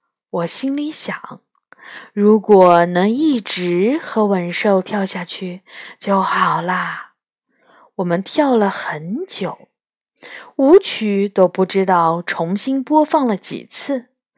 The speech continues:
我感觉一个小时应该早就过去了，可是吻兽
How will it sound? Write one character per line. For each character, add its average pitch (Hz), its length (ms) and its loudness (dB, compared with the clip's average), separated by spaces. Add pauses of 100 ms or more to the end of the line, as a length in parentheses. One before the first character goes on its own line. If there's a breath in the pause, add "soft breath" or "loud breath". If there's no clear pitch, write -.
(380 loud breath)
我 190 120 6
感 175 280 0
觉 170 480 -2 (260 loud breath)
一 285 160 6
个 466 220 10
小 233 260 2
时 196 480 0 (400 loud breath)
应 277 260 2
该 277 200 4
早 254 380 0
就 277 180 4
过 392 100 4 (220)
去 - 180 -4
了， 208 340 -4 (640 soft breath)
可 - 200 2
是 466 200 8
吻 226 240 4
兽 359 420 4